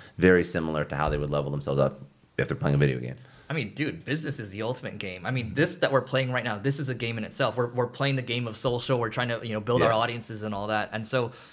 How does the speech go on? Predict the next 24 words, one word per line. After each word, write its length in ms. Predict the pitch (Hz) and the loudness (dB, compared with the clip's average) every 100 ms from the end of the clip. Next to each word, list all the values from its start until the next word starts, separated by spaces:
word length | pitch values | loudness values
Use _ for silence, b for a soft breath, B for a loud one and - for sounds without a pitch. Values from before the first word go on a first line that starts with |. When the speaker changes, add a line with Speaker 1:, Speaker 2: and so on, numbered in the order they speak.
| B | B
Speaker 2:
for 160 | - | 2
me, 160 | 143 - | 4 2
like, 260 | 147 135 - b b b - | 0 0 -4 b b b 2
everyone 220 | 170 196 | 4 6
has 220 | 151 135 | 6 6
their 160 | 127 117 | 4 2
thing 380 | - 131 123 107 | 0 -2 0 0
growing 260 | 107 107 | -2 0
up. 240 | 107 - - | -2 -2 -6
Like, 220 | 107 - b b | -8 -8 b b
a 20 | 110 | 0
lot 100 | 120 | 2
of 40 | |
people 220 | 127 123 - | 2 0 0
understand 400 | 120 - 113 110 | -2 -2 -4 -4
sports, 360 | - 120 95 | -2 -2 0
they 80 | 113 | -4
understand 340 | 117 110 110 | -6 -4 -6
football, 460 | 104 123 - 95 80 | -2 -4 -2 -4 -4
but 100 | 120 | 0
that 120 | 127 170 | 0 4
stuff 240 | 175 156 | 2 2
was, 160 | 131 107 | 0 0
like, 240 | 104 | -4